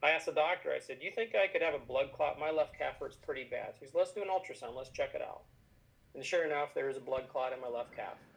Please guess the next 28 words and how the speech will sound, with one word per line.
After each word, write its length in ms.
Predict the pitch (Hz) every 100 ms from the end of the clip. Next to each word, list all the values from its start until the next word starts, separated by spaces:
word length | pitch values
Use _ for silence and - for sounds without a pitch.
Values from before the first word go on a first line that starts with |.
| - - - - - - - - - -
And 220 | 123 123
they 60 | 143
didn't 140 | 165
want 120 | 160 156
to 60 |
do 100 | 143
surgery 600 | - 202 165 139 147 160 -
because 160 | 151
anesthesia 600 | 151 143 135 - 156 143
relaxes 600 | 131 131 135 143 - 139
the 80 | 135
vessels, 720 | 139 147 - 123 123 - -
and 100 | 143
that 120 | 135 127
thing 120 | 135
could 140 | 135
break 260 | 127 123 -
loose 260 | 139 127 -
and 100 | 117
kill 220 | 143 120
me. 140 | - - _ _ _ _ _ _ _ _
So 240 | - 143 131
instead 220 | 127 139
of 80 | 135
surgery, 580 | 247 269 175 196 220 - _
I 120 | 139
went 200 | 147 143
to 260 | - 143 139